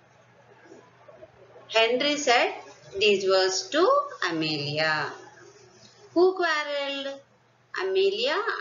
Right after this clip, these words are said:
and Elizabeth. Who said, "Never set foot in your house again"?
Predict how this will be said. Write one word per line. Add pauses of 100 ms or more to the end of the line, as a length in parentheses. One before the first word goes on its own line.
(140)
and (180)
Elizabeth. (560)
Who
said, (640)
"Never
set
foot
in
your
house
again"?